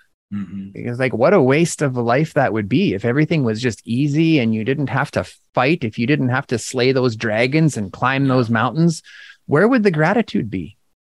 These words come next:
Speaker 1: Yeah.
Speaker 2: You know, what, what, what did you come skidding into the afterlife saying, "Look what I did," <laughs> you know?
Speaker 1: <laughs>
Speaker 2: <laughs> So,
Speaker 1: Uh.
Speaker 2: but, you know, I,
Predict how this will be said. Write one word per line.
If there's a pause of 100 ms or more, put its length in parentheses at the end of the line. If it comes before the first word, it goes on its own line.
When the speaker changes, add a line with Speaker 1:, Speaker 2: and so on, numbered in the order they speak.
(200)
Speaker 1:
Yeah. (220)
Speaker 2:
You
know,
what,
what,
what
did
you
come
skidding
into
the
afterlife
saying,
"Look
what
I
did,"
<laughs>
you
know?
Speaker 1:
<laughs> (600)
Speaker 2:
<laughs>
So,
Speaker 1:
Uh. (560)
Speaker 2:
but,
you
know,
I,